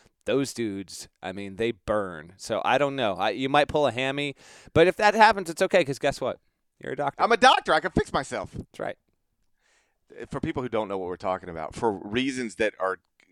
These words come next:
Speaker 2: forever unclear, <laughs> because there, there's no way you can explain it to me and make me go, "Oh, okay, that makes sense." Uh, the Duke managers, watch it. If you've never noticed it, watch it at the end of the half.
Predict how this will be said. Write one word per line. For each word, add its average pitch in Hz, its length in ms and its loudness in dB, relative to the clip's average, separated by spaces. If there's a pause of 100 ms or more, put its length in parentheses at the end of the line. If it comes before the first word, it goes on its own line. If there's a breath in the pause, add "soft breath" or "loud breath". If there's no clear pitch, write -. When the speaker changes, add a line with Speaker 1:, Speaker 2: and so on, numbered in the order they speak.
(200)
Speaker 2:
forever 113 500 0
unclear, 104 720 -6
<laughs> - 200 -6
because 135 340 0
there, 120 140 0 (220 loud breath)
there's 131 220 2
no 135 160 6
way 139 160 6
you 120 160 0
can 120 120 -2
explain 104 540 -4
it 90 120 -6 (200)
to 107 120 -6
me 98 200 -4
and 101 200 -4
make 104 180 -2
me 101 100 -6
go, 95 220 -2
"Oh, 254 180 4
okay, 190 220 -6
that 202 140 -6
makes 160 220 -4
sense." 101 400 -8 (440 soft breath)
Uh, 107 280 4
the 110 120 -2
Duke 143 300 -2
managers, 101 440 -2
watch 143 280 4
it. 85 100 -6
If 98 140 -6
you've 110 120 -10
never 139 220 2
noticed 123 380 0
it, 98 80 -10 (120)
watch 101 300 0
it 131 200 -4
at 104 180 -6
the 98 240 -16
end 120 220 -10
of 123 100 -8
the 110 80 -6
half. 95 320 -8